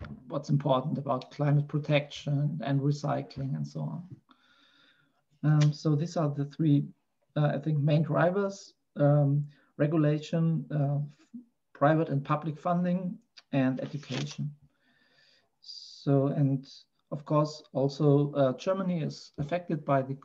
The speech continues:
covid nineteen pandemic. And, uh, yeah, there were also some now, um, new, like,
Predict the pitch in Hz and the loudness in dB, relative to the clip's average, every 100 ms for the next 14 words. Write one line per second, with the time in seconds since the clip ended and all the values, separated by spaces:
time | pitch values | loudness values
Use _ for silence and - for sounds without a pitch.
0 | - - 165 151 147 143 185 214 202 196 | -12 -8 -4 -2 2 2 2 -2 -2 -2
1 | 185 175 190 180 180 - _ _ - - | -4 -6 -2 -4 -4 -10 _ _ -20 -14
2 | - 143 139 139 139 - _ - 131 123 | 0 4 4 4 2 -4 _ -4 -2 0
3 | 123 123 147 220 151 139 139 127 139 139 | 0 -2 -2 -2 4 4 4 2 0 2
4 | 139 135 - 135 131 131 135 - _ _ | 0 0 -2 0 0 0 -2 -8 _ _
5 | 147 131 135 - 147 135 135 135 _ _ | -2 0 0 0 0 2 0 -4 _ _
6 | _ _ - 151 165 156 247 - _ _ | _ _ 0 4 6 4 0 -10 _ _
7 | _ 214 392 - _ _ _ - 160 147 | _ -20 -20 -20 _ _ _ -6 -2 -2
8 | 143 | -4